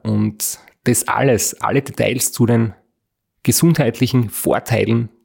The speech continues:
der einzelnen Nährstoffe findet ihr im Link in den Shownotes.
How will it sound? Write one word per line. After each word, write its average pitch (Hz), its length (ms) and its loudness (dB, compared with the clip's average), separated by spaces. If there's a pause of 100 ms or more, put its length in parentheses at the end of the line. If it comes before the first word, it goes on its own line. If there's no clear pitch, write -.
der 87 100 -2
einzelnen 107 480 2
Nährstoffe 110 560 0
findet 123 340 -2
ihr 123 120 2
im 113 100 0
Link 123 380 0
in 110 120 0
den 117 280 0
Shownotes. - 680 0